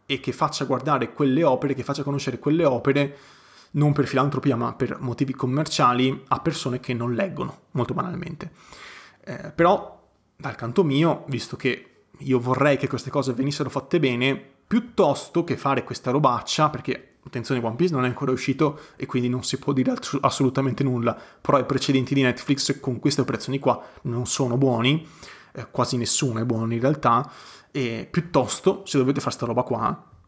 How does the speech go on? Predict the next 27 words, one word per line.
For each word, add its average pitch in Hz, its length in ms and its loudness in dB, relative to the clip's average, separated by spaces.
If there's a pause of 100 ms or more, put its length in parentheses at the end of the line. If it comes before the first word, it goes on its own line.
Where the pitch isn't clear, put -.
spingete 196 520 0
le 156 60 2
opere 139 180 0
originali. 120 440 0 (480)
E 131 100 -6
allora 127 460 -2 (520)
mi, 151 200 -2
mi 139 160 0
rivolgo 139 440 4
agli 135 100 4
editori, 143 640 2 (240)
eh, 120 400 -10
sia - 240 -2
quelli 139 180 0
giapponesi 127 1160 0
che - 280 -4
appunto 131 380 -6
quelli 123 340 2 (300)
che - 120 -2
acquistano 131 400 0
i 120 40 -2
diritti, 147 460 2
piuttosto - 760 -2
ristampate 123 640 -2
le 120 100 -4
opere 120 200 -4
originali, 120 520 2